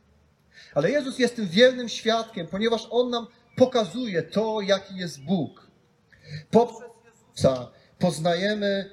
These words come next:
wielkość, świętość, łaskę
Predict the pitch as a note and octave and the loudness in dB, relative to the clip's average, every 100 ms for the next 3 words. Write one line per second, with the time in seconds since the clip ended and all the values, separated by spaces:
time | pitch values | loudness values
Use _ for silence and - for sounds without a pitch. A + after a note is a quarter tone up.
0 | _ _ - A2 E3 G3 G3+ G3 F#3+ - | _ _ -12 0 2 2 0 -4 -4 -6
1 | - - _ - - - E3 F3+ E3+ E3 | -14 -18 _ -10 -10 -4 -4 -4 -6 -4
2 | D#3+ - - - _ _ _ A2+ C#3+ F3 | -4 -8 -18 -20 _ _ _ 0 0 0
3 | E3 - F3 E3+ | -6 -10 -8 -8